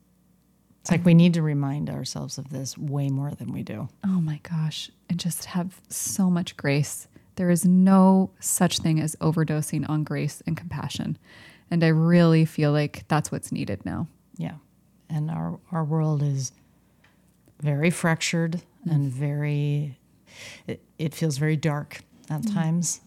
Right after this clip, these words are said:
Speaker 1: uh, and particularly as we,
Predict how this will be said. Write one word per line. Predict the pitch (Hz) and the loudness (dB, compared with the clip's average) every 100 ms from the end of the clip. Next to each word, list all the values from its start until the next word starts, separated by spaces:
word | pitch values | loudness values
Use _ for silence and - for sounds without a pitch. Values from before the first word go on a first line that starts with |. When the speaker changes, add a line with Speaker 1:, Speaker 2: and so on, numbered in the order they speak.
| _ | _
Speaker 1:
uh, | 151 143 120 127 - _ _ _ | -8 -6 -6 -8 -12 _ _ _
and | 143 131 | -8 -8
particularly | 135 147 147 160 151 151 147 151 147 147 131 - _ _ _ _ _ _ _ _ _ _ _ _ _ _ _ _ _ - | -8 -10 -10 -10 -8 -8 -6 -6 -4 -4 -4 -8 _ _ _ _ _ _ _ _ _ _ _ _ _ _ _ _ _ -4
as | 160 139 | -2 -2
we, | 147 156 156 151 156 - | -2 -2 -2 -2 -4 -10